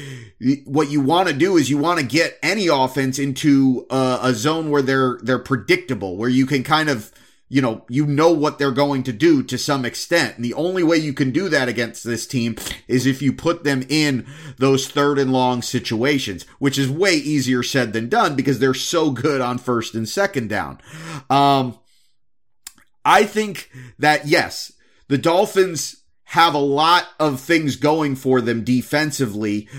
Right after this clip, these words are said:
uh, that, that, you know, make them capable of containing an offense like the Chiefs. We can get off, we can get after the passer. That's good. That's always, you know, a, an, an equalizer. Uh, we've got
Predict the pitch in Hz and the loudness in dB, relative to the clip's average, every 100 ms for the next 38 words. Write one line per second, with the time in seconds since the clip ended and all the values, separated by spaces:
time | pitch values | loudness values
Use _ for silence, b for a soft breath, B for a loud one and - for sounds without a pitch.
0 | 135 127 113 120 120 117 107 131 127 120 | -16 -8 -2 2 2 0 0 0 0 -4
1 | 127 123 - _ _ _ _ _ 147 165 | -4 -4 -8 _ _ _ _ _ -2 0
2 | 143 143 160 196 190 160 175 143 - 185 | 0 0 2 0 0 0 0 -2 -2 0
3 | 208 160 139 120 110 110 - _ - 139 | 0 0 -2 -2 -2 -4 -8 _ 0 0
4 | 127 - 160 131 160 170 170 147 131 127 | 0 -2 -2 0 -2 -2 0 0 2 2
5 | 127 127 123 - 123 120 127 220 180 B | 2 0 -2 -2 -4 -2 -4 -2 -4 B
6 | 151 B 104 110 110 101 110 113 117 110 | -18 B -8 -6 -4 -2 0 0 -2 -2
7 | 117 113 113 113 120 120 139 135 175 165 | -2 -2 -2 0 -2 0 -2 0 2 2
8 | 143 - - _ _ _ 101 98 - - | 0 -6 -16 _ _ _ -6 -6 -8 -12
9 | - - - 147 85 107 107 - 127 135 | -16 -10 -2 -2 -2 -6 -6 -2 0 2
10 | 135 127 - 120 120 117 117 117 117 123 | 2 0 0 0 0 0 -4 -4 -2 -4
11 | 110 - 123 135 131 104 80 69 - - | -4 -4 -2 -2 -2 -4 -4 -6 -12 -18
12 | B 160 147 - 110 107 - 127 113 143 | B -18 -12 -4 0 0 2 0 2 2
13 | 131 | 0